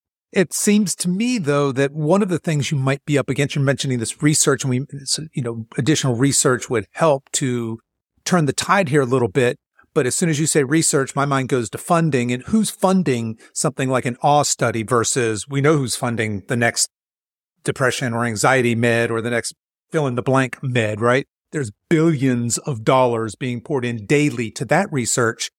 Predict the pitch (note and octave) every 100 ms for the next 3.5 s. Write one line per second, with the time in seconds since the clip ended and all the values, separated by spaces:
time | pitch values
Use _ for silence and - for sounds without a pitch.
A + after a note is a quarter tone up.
0 | _ _ _ _ _ _ - D3+ - C3
1 | C#3+ C#3 - D#3+ C3 C3+ B2 A2+ C3 A2+
2 | A#2+ B2+ C#3 F#3 - G#2+ F#2+ G#2+ A2 A#2+
3 | D#3 - C#3+ A#2+ C3